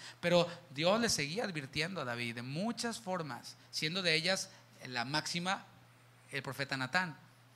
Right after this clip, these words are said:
Pero Noé sí fue advertido por Dios acerca de cosas que aún no se veían. La pregunta es, ¿David habrá visto a otras personas que se arrepintieron y que recibieron el perdón de Dios?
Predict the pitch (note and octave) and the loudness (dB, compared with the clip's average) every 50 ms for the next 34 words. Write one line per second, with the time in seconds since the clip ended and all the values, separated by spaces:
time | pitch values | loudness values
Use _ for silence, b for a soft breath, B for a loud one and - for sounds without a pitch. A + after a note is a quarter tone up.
0 | B B B B B B E3+ E3+ F3 E3+ E3+ - B B B E3+ E3+ F3 F#3 G3+ | B B B B B B 8 10 10 10 8 4 B B B 2 6 8 10 10
1 | A3+ C4 C#4 E4 D#4+ - - C4 A#3 - B3+ C4 C#4 - A#3 G#3+ F#3 - G3+ G#3 | 10 10 8 6 4 2 2 2 2 4 4 4 4 4 2 0 0 4 6 8
2 | G3+ F#3+ F#3 F#3+ F3+ E3 E3 E3+ D#3+ D3 C#3+ - - - B B B B - C#3+ | 8 8 8 6 4 6 6 6 6 6 6 4 0 -2 B B B B -4 -2
3 | - G3+ G3+ G3 - A3 G3 F3+ - G3 G#3 - A#3 G#3+ - - F#3 F3 F3+ G3+ | 0 2 2 4 4 6 6 6 4 4 4 4 4 2 4 4 6 6 8 8
4 | A3 A3 G#3 G3+ G3+ G#3+ G#3 - - G#3 F#3 E3 D#3+ D3+ E3 F#3+ A3 G3+ D3+ C#3 | 6 6 6 6 6 6 6 6 4 4 6 6 6 6 6 4 2 0 -2 -2
5 | C3 B2+ B B B B B D3+ D#3 - D#3+ F3+ A3+ A3 G#3+ F#3+ F3+ D3+ F3 D#3 | -4 -8 B B B B B -6 -2 2 2 2 4 4 4 4 4 4 4 4
6 | D3+ D3+ G#3 A#3 B3+ A#3+ G3+ G3 G#3 G#3+ G3 G#3+ A#3 G#3+ - - B3+ B3 A#3+ B3 | 6 6 6 6 6 6 6 6 6 6 6 6 6 4 6 8 8 8 8 8
7 | B B B C#3+ D#3+ F3 G3+ - B3 A3+ - G#3 G3 - - G#3 G#3+ A3 A3+ - | B B B 6 8 8 8 8 6 2 2 2 2 4 4 4 4 4 2 0
8 | - G3+ D#3+ F3+ E3+ E3 D#3+ E3 D#3+ D#3 D#3 E3 F3+ F#3 F#3+ G#3 G#3 G3 F#3+ - | 0 2 4 4 4 4 4 2 0 2 4 4 6 6 6 4 4 2 2 0
9 | E3+ D#3+ - D#3+ D#3+ D#3+ F3 F#3+ G3 F3+ D#3+ E3 D#3 D3+ E3+ F#3 F#3+ E3+ D#3 E3+ | 0 0 2 4 6 6 6 6 4 2 2 2 2 2 2 2 2 4 4 4
10 | G#3 G#3 - | 2 2 -2